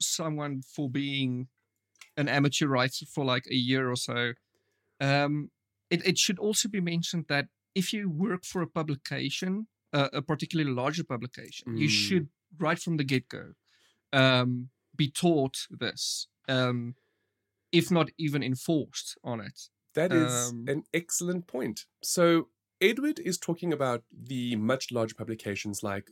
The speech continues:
Speaker 2: The Verge and Engadget
Speaker 1: Mm.
Speaker 2: and I G N, I mean, mostly American publications, or even some U K and Australian ones, or whatever else there are around the world. With
Speaker 1: Yeah.
Speaker 2: that said, I would like to even throw Vamers into that equation. And the reason why is because we've been doing this since twenty eleven. So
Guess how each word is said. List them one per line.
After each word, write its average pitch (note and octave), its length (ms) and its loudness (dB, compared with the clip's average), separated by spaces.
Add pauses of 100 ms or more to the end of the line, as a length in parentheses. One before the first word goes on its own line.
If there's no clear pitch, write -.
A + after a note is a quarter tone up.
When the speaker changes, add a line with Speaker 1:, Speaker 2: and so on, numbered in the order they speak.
Speaker 2:
The G#2+ 160 -4
Verge F2 640 -4
and F#2+ 340 -10
Engadget A#2 600 -2
Speaker 1:
Mm. G#2 100 -8
Speaker 2:
and G2+ 480 -2
I A2+ 180 0
G G#2+ 240 -4
N, G#2+ 100 -6
I B2 40 -2
mean, E3 160 -2
mostly F3 400 0
American A2 380 0
publications, - 540 -10
or G3 40 -8
even E3 300 -4 (300)
some C#3 280 0
U A2 220 2
K G2+ 340 -4
and F#2+ 280 -6
Australian F#2 500 -6
ones, F2+ 220 -10
or G2+ 80 -4
whatever A2+ 280 0
else G#2 200 -4
there - 140 -8
are F#2 160 -6
around F#2 140 -10
the G2 60 -8
world. - 300 -10 (480)
With D4+ 120 4
Speaker 1:
Yeah. A2+ 60 2
Speaker 2:
that E3 140 0
said, - 340 0
I C#3 100 2
would D#3 180 -2
like C#3 160 -4
to E3+ 140 -8
even D3+ 180 -6
throw E3+ 240 -2
Vamers F3 380 0
into D3 160 -6
that A2 140 -4
equation. G#2 420 -6
And F3+ 80 -4
the F#3+ 80 -4
reason A3 380 -2
why A2+ 440 -4
is B2+ 140 -8
because D3 380 -2
we've D3 100 -4
been D#3+ 160 0
doing D#3+ 280 -2
this B2+ 120 -10
since A#2 160 -8
twenty A2 320 -4
eleven. B2+ 340 -2
So A#2+ 320 2